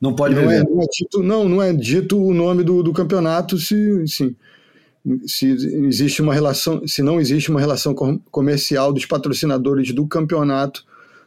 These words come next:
Speaker 2: com, com a, o veículo, né? Então, assim, tem patrocinadores específico-, específicos do veículo na cobertura.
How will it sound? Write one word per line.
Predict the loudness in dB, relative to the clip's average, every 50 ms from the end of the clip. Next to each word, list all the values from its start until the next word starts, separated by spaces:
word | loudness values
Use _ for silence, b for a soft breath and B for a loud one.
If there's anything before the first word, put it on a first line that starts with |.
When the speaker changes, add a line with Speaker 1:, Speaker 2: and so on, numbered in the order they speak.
| b b _
Speaker 2:
com, | -4 -2 0 2 2 2 0 -2 -4
com | -6 -4 -2 0 2 0 0 0 -2 -6 _ _
a, | -8 -4 -2
o | -2 0
veículo, | 0 2 2 2 2 2 0 0 0 0
né? | 0 0 -2
Então, | -2 -4 -4 -4 -4
assim, | -4 -4 -4 -4 -4
tem | -2 -2 -2 0
patrocinadores | 0 -2 -2 -2 -2 -2 -2 -2 -2 0 0 0 0 0 -2
específico-, | -4 -4 -4 -4 -4 -2 -4 -4 -4 -4 -6 -8 B B B B B B
específicos | -8 -4 -4 -4 -2 -2 -4 -2 -2 -4 -4 -2
do | 0 0 2 2
veículo | 2 2 2 4 2 2 2 2 0 0 0
na | 0 -2
cobertura. | -2 -2 -2 -2 -2 -2 0 0 2 2 2 0